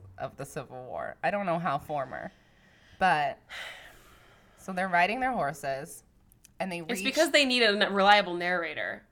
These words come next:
Speaker 2: If the only person in the story dies, then the story doesn't go anywhere,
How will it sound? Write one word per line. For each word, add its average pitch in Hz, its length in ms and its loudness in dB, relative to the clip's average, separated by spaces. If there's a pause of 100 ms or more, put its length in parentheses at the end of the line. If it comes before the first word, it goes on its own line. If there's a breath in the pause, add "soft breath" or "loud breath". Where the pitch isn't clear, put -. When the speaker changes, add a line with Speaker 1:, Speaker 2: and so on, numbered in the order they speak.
(140)
Speaker 2:
If 202 200 -8
the 214 80 -4
only 247 260 -4
person 220 360 -6
in 185 100 -6
the 190 60 -8
story 185 360 -4
dies, 165 420 -6
then 170 120 -8
the 165 40 -8
story 170 300 -10
doesn't 160 340 -12
go 175 200 -6
anywhere, 165 360 -12